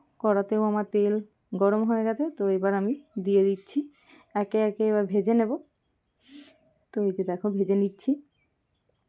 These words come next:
তো আস্তে আস্তে ভাজা হয়ে যাচ্ছে, এই লাল লাল হলে তারপরে আস্তে করে ফুলবে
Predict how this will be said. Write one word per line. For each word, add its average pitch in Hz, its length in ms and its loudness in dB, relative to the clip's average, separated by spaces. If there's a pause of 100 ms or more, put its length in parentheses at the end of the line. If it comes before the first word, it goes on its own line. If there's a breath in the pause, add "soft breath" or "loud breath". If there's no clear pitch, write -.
(1400)
তো 214 100 2
আস্তে 202 320 0
আস্তে 202 340 0 (400 soft breath)
ভাজা 208 440 0
হয়ে 202 280 2
যাচ্ছে, 202 360 0
এই 269 200 0
লাল 196 260 4
লাল 202 300 4
হলে 202 320 -2
তারপরে 196 380 0 (400 loud breath)
আস্তে - 360 -2
করে 226 240 2
ফুলবে 220 480 0